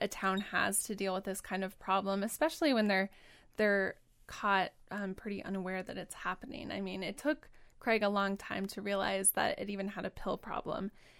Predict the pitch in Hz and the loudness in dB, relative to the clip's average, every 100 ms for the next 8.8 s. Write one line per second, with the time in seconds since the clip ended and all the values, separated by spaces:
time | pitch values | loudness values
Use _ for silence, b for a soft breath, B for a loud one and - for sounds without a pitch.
0 | b 220 208 202 196 190 190 196 - 208 | b 6 6 6 2 0 -2 -6 -4 -2
1 | 196 196 196 202 196 233 240 208 202 - | -2 -4 -4 -4 4 10 10 8 2 -2
2 | - 196 - - - - - 208 196 196 | -6 -6 -4 -2 -2 -4 0 4 4 4
3 | 202 208 202 202 196 - 190 196 196 185 | 2 2 2 0 0 -2 -4 -4 -4 -4
4 | - 277 269 220 180 202 190 180 185 185 | 2 4 4 4 0 -4 -4 -2 -2 0
5 | 185 190 190 190 196 185 185 190 - 180 | 2 2 2 0 -2 -2 -2 -2 -4 -4
6 | 185 214 254 226 214 190 180 - 202 220 | 0 6 8 6 4 -2 0 0 0 0
7 | - 202 - 214 - 247 - - - B | -2 -2 -4 -6 4 6 6 2 -14 B
8 | B B B 220 208 196 190 190 | B B B 10 12 10 4 -2